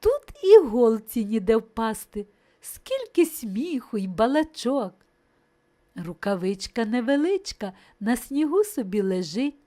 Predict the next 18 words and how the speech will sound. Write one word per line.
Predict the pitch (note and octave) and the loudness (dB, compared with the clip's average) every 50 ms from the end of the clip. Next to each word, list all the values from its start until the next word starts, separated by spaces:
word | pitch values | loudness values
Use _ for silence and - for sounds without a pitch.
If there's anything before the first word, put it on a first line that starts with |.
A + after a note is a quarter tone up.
| _ _ _ _ _ _ _ _ _ _ _ _ _ _ _ | _ _ _ _ _ _ _ _ _ _ _ _ _ _ _
а | - G3+ G3+ F3+ | -6 -6 -6 -6
з | D#3 E3+ | -6 -10
барлогу | D#3 C#3+ F#3 F3+ F3+ E3+ F3 E3 E3+ A#3 D4+ E4+ D#4+ B3 G3 F#3 G3 | -8 -6 -4 -4 -4 -6 -6 -4 -2 -2 0 0 -2 -4 -4 -6 -6
на | F3+ F3 F3+ G3 G3 | -6 -6 -6 -6 -6
дорогу | E3+ D#3 F3+ F#3 E3+ - - A#3 D4 F#4 F#4 D4+ C4 C4 C4 B3+ _ _ _ _ _ _ _ _ _ | -6 -6 -6 -6 -4 -4 -2 -2 0 0 0 0 0 0 -2 -6 _ _ _ _ _ _ _ _ _
вийшов | F#3 E3 D#3 D3+ F3 A#3+ E4+ G4 F#4+ F#4 - - - - D#4+ D4 C#4 C4 | -16 -14 -6 0 0 2 2 2 0 -2 -4 -10 -8 -6 -6 -6 -6 -8
заспаний | A3+ F3 D3+ F#3+ G3+ A#3 A#3+ - - - _ - G3+ G3 F#3+ G#3 G#3 | -12 -10 -8 -6 -6 -6 -8 -10 -12 -12 _ -8 -8 -6 -6 -8 -8
ведмідь. | F3+ E3+ G3 F3+ D#3+ E3+ D#3 D3 E3 E3+ E3 D3+ _ _ _ _ _ _ _ _ _ _ _ _ _ _ _ _ _ _ _ | -4 -4 -6 -6 -6 -10 -12 -10 -10 -12 -12 -14 _ _ _ _ _ _ _ _ _ _ _ _ _ _ _ _ _ _ _
«Що | - - - - _ - G#3 A3 A3 G#3 G3+ | -20 -20 -20 -20 _ -2 2 4 4 4 2
за | F#3 F#3+ A3+ A#3 A#3 | 0 0 0 0 0
зборище | G3 G3 F3+ D3+ D#3 G#3+ C4 C#4+ D4+ D4+ C#4 B3 B3 A3 - - - - A3+ | -2 -4 -8 0 2 4 6 8 8 6 6 4 2 0 -4 -6 -6 -4 -4
зібралось? | A3+ G3+ G3 B3 B3+ G#3 G3 G#3+ A3 A3+ B3 C4+ C4 G#3+ F3+ E3 D#3+ D3+ C#3+ - - _ _ _ _ _ _ _ _ | -4 -2 -2 -4 -2 0 0 0 2 2 2 2 2 0 0 -4 -6 -8 -12 -14 -18 _ _ _ _ _ _ _ _
Що | - - - - - G3+ G#3 A#3 A#3 | -18 -18 -16 -8 0 2 2 2 2
за | F#3+ F#3+ B3+ C#4 | 2 0 -2 -2
хата? | C#4 - - - - A3 C4+ D#4+ E4+ E4 C4+ - - - F3+ D3+ D3 - _ _ _ _ _ | -2 -6 -12 -8 -4 0 2 4 4 2 2 -2 -6 -10 -12 -12 -12 -14 _ _ _ _ _
Хто | - - - - _ - A#3+ C#4 D#4+ F#4 G4 | -20 -18 -18 -18 _ -2 0 2 4 4 2
тут | F#4+ F#4+ - C4+ B3 - - | 0 -2 -4 -6 -6 -6 -8
є? | G3+ F3+ G3 A#3 A3 G3+ F3 D3+ | -12 -6 -2 0 2 2 0 -2